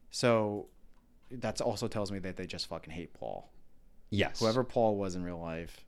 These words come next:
Speaker 1: they fucking couldn't stand
Speaker 2: Right.
Speaker 1: this guy. 'cause they're making it <laughs> seem like it was completely
Speaker 2: Unless,
Speaker 1: his
Speaker 2: yeah, and
Speaker 1: idea.
Speaker 2: maybe, well, maybe that was the point that maybe they were saying, like, "Yeah, we all agreed to go solo, but we wanted to go solo 'cause we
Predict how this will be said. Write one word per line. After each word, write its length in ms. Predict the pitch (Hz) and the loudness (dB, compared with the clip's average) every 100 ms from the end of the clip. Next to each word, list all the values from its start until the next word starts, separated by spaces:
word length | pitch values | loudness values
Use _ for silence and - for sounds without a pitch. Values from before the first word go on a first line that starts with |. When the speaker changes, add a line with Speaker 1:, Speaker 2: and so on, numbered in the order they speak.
| - | -12
Speaker 1:
they 120 | 85 | -10
fucking 380 | - 92 87 87 | -6 -8 -6 -8
couldn't 200 | 92 82 | -6 -6
stand 180 | - 82 | 0 2
Speaker 2:
Right. 160 | 73 | 0
Speaker 1:
this 120 | 76 | -2
guy. 300 | - 71 80 - - - - | -6 -6 -6 -10 -16 -18 -10
'cause 400 | - 92 90 - 110 | -4 -4 -4 -6 -2
they're 140 | 104 | 0
making 280 | 101 98 98 | 0 -2 -4
it 80 | - | 0
<laughs> 80 | |
seem 160 | - 147 | 4 6
like 240 | 117 - - | 6 2 2
it 220 | - - | 0 -2
was 140 | 151 | -8
completely 520 | - 156 - - 202 | -6 -4 -2 -2 4
Speaker 2:
Unless, 240 | 147 104 - | 6 6 6
Speaker 1:
his 120 | 139 | 6
Speaker 2:
yeah, 80 | 104 | 8
and 80 | - | 8
Speaker 1:
idea. 140 | 95 | 8
Speaker 2:
maybe, 400 | - 101 113 104 - - | 8 8 8 4 2 2
well, 140 | 104 | 6
maybe 300 | 101 104 113 | 8 10 10
that 180 | 101 95 | 10 10
was 220 | 95 82 78 | 8 4 0
the 80 | |
point 420 | - - - 107 101 - - | -4 0 4 6 4 -6 0
that 220 | 90 - | 2 4
maybe 260 | 90 95 92 | 4 6 8
they 100 | 92 | 6
were 80 | 87 | 6
saying, 220 | 95 90 | 4 4
like, 160 | 82 | 2
"Yeah, 120 | 95 87 | 4 6
we 100 | 87 | 8
all 140 | 87 | 6
agreed 280 | 87 87 82 | 4 2 2
to 60 | - | 2
go 100 | 80 | 2
solo, 300 | - 85 85 | 4 4 4
but 160 | 71 | 0
we 120 | 76 80 | 0 0
wanted 360 | 76 80 80 | 2 2 0
to 60 | 76 | 0
go 100 | 73 | -2
solo 240 | 73 76 76 | 0 0 -2
'cause 140 | 71 | -4
we 100 | 76 | -6